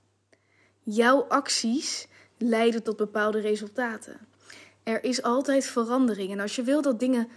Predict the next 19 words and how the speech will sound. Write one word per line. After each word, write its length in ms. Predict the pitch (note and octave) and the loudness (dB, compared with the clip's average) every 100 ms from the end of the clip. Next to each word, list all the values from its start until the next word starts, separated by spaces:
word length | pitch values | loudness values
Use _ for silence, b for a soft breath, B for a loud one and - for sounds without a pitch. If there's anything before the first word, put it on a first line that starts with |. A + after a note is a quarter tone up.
| B | B
naar 300 | A3 A3 A3 | 0 0 0
andere 440 | - D#4+ F#4 F#4 D4 | 0 0 2 2 2
dingen 260 | A3+ G#3+ | 2 0
veranderen, 760 | G#3 G3+ G3+ G3+ G3 G3 A3 C#4 B B B | -4 -6 -6 -8 -10 -10 -10 -10 B B B
als 140 | A#3 | -2
jij 180 | B3 A#3 | -2 -2
andere 340 | B3+ E4 F4 D4+ | 0 2 4 4
dingen 240 | C4 A#3+ | 4 4
wil 160 | A3 G#3+ | 2 4
meemaken, 920 | A3 G#3+ G#3+ G3+ G3 G#3 - G#3 C#4 _ b b b _ _ _ _ _ _ _ _ _ _ _ _ _ _ - | 4 4 4 2 -4 -10 -12 -10 -10 _ b b b _ _ _ _ _ _ _ _ _ _ _ _ _ _ -6
dan 140 | C4+ | 2
moet 200 | C4 D4 | 2 2
je 80 | - | 0
andere 280 | C4 C4 B3 | 2 2 2
dingen 240 | A#3 A3+ | 2 2
doen, 420 | C4+ C#4+ A3 G3+ b b b b | 2 2 0 -4 b b b b
andere 340 | A#3 A#3 A#3 | 0 2 2
dingen 280 | A3 G#3+ G#3 | 0 0 0
denken. 480 | A3 A#3+ A#3+ - | 0 0 0 -4